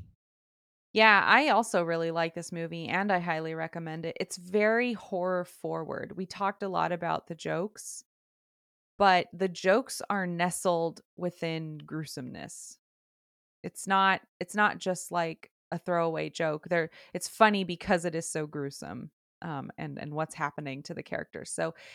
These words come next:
if you don't like scary movies, you, you may not like this one. But if you do like scary movies and you want a little comedy in your horror, I do recommend it. It's, it's really fun, and it's a really smart movie.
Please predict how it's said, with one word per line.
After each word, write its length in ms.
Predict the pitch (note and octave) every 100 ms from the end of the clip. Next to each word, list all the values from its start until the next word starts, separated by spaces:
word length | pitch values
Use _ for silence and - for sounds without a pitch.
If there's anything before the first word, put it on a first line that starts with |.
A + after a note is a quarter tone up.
| -
if 140 | G#3
you 140 | A3+ G#3+
don't 320 | G#3+ A#3 G#3+
like 260 | G3+ G3 -
scary 400 | - F3+ E3+ E3
movies, 600 | D#3 D3+ D3 D3 D#3 -
you, 140 | D#3+ D#3+
you 180 | D3+ F3+
may 200 | F3 F3+
not 160 | E3
like 220 | G2 D#3+ -
this 180 | -
one. 280 | E3 D#3+ E3+ - _ _ _ -
But 120 | F3+
if 100 | F3+
you 80 | G#3+
do 160 | D4+
like 180 | G4 G#3+
scary 300 | - F3+ F3
movies 440 | E3+ D#3+ E3+ G3+ -
and 220 | F3+ F3
you 300 | E3+ E3 D#3+ - -
want 240 | F3 B3
a 40 | A#3
little 160 | D#3+
comedy 580 | D3 D#3+ D3+ D3+ D3+ C#3+
in 120 | D#3+
your 120 | D#3
horror, 360 | D3+ C#3+ C#3+ F3
I 180 | - G#3+
do 160 | G#3+ B3+
recommend 460 | B3 D#3 D3+ C#3+
it. 120 | D3 C#3+
It's, 360 | - - - -
it's 180 | -
really 280 | E3 G3+ G#3+
fun, 340 | G3+ F3+ F#3 G3+
and 160 | G#3+
it's 140 | A3+ A3+
a 80 | G#3+
really 300 | G#3 G#3 G#3
smart 400 | - F#3+ F3+ -
movie. 420 | D#3+ - -